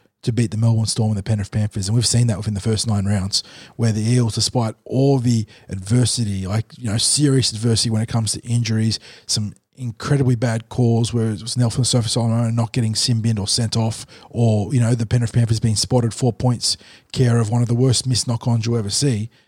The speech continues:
The Eels are built to beat them, to take them on and push them for the full eighty minutes. And that was my initial takeaway from this game, you know, just the fact that despite everything that we should have lost this game for, that six-day turnaround from Darwin, still, despite getting Tom Opacic back,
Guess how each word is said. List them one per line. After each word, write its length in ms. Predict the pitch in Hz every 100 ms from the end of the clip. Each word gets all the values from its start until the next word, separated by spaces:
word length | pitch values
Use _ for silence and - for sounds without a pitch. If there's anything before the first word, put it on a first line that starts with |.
| _
The 100 | 135
Eels 420 | 131 143 131 120 101
are 80 |
built 300 | 107 127 107
to 60 | -
beat 200 | 110 160
them, 140 | 107 92
to 80 |
take 220 | 98 123 120
them 160 | 117
on 160 | 120 117
and 100 | 107
push 240 | 143 127
them 220 | 113 92 - _
for 80 | -
the 80 | 117
full 180 | 120 113
eighty 140 | 107
minutes. 340 | 120 107 -
And 240 | 110 107 - _ _
that 140 | 160
was 120 | 175 127
my 160 | 139
initial 240 | 135 - 120
takeaway 340 | 127 123 117
from 100 | 107
this 160 | 107 -
game, 340 | 113 110 104
you 260 | 95 73 139
know, 140 | 214
just 300 | 110 113 - - - -
the 60 | 117
fact 300 | 131 120 -
that 220 | 117 - _ _
despite 460 | 117 - - 135 - - _ _
everything 320 | 131 156 127
that 160 | 127 110
we 100 | 120
should 160 | - 131
have 320 | 107 - - -
lost 260 | 120 135
this 100 | 131
game 200 | - 113
for, 240 | 107 113 101
that 220 | 101 -
six-day 360 | - 135 135 123
turnaround 480 | 120 117 120 113
from 140 | 107 101
Darwin, 460 | 104 107 107 107 - - - -
still, 520 | - 147 139 120 -
despite 440 | 123 117 - 135 123
getting 420 | 120 117 113 - -
Tom 160 | 120
Opacic 420 | 113 - - 117
back, 220 | 113 107